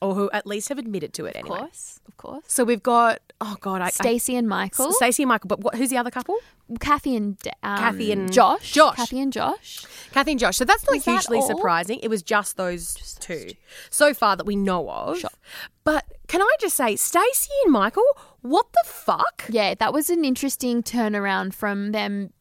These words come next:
Speaker 2: I thought they
Speaker 1: Did
Speaker 2: she
Speaker 1: we miss something?
Speaker 2: She didn't like him. Then she found out he had money. <laughs> I mean, this is how it looked.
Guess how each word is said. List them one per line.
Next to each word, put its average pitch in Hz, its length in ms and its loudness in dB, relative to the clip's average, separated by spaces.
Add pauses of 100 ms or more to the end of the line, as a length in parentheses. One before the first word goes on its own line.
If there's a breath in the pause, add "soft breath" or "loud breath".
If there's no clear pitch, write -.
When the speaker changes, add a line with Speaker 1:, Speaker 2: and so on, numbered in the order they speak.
(120)
Speaker 2:
I 233 280 4 (400)
thought 214 160 0
they 202 300 -4
Speaker 1:
Did 339 160 6
Speaker 2:
she 254 80 4
Speaker 1:
we 466 80 6 (160)
miss 254 180 2
something? 240 500 4
Speaker 2:
She 311 120 2
didn't 359 260 2
like 269 240 4
him. 277 280 2
Then 247 100 2
she 302 120 -2
found 277 200 0
out 311 100 2
he 370 160 0
had 349 160 2
money. 254 520 4
<laughs> - 80 -8
I 262 80 0
mean, 285 180 2
this 359 120 2
is 349 120 -2
how 247 160 6
it 240 100 4
looked. - 400 -8